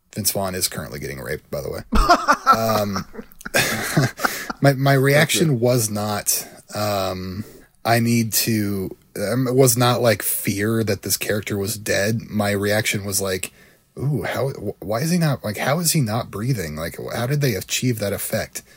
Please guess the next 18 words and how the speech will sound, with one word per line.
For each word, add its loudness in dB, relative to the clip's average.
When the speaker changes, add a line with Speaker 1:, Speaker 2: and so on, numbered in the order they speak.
Speaker 1:
Um, -2
you -4
know 2
what 4
I 4
mean? 4
Speaker 2:
Mm-hmm. -4
Oh, 8
th-, 2
uh, 4
Speaker 1:
Like, -16
Speaker 2:
these 0
are 6
your 2
thoughts 4
as -4
a -2
kid 0